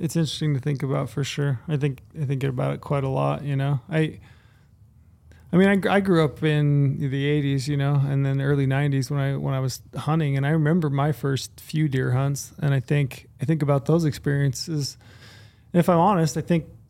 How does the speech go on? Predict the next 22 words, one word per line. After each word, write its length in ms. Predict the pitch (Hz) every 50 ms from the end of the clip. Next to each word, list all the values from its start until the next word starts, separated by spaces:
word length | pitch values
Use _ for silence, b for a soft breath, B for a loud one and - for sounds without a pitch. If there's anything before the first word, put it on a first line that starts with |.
| _ _ - -
I 60 | 156
think 180 | 135 175 175 175
I'm 80 | 160
getting 240 | 151 160 160 156 147
a 40 | 139
better 280 | 127 151 156 160 156
experience 480 | 131 120 - - 165 160 160 147 127 -
now, 320 | 143 151 160 147 131 131
and 100 | 135 139
it 40 | 143
might 240 | 147 160 175 185 160
just 120 | 160 - -
because 200 | 139 - 165 143
I'm 140 | 151 143 135
a 40 |
better 280 | 123 120 143 143 135 127
hunter, 260 | 131 156 170 165 156
but, 300 | 135 131 147 147 147 -
like, 180 | 156 143 139 139
I 80 | 139
generally 640 | 135 123 143 160 180 185 175 165 156 151 151 143 139
think 680 | 123 - - 180 180 170 156 147 143 139 - - -